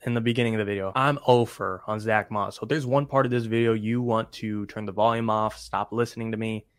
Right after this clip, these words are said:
it's probably right now. And me already, I'm already taking a bold stance saying J T's over Moss when Moss has been cooking all season. Once he came in after being out, what was it, the first week? The dude's looked like an R B one. There has, hasn't been any questions about that.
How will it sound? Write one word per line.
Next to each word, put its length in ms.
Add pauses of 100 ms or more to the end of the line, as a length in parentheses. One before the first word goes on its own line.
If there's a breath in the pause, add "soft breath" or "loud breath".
(120)
it's 140
probably 280
right 200
now. 340
And 260
me 200
already, 240
I'm 180
already 200
taking 280
a 20
bold 300
stance 340
saying 220
J 180
T's 260
over 180
Moss 500
when 440
Moss 180
has 100
been 180
cooking 440
all 220
season. 480
Once 180
he 100
came 240
in 160
after 220
being 200
out, 360
what 140
was 100
it, 60
the 60
first 280
week? 260
The 80
dude's 300
looked 300
like 160
an 80
R 120
B 100
one. 420
There 120
has, 340
hasn't 340
been 120
any 120
questions 420
about 260
that. 240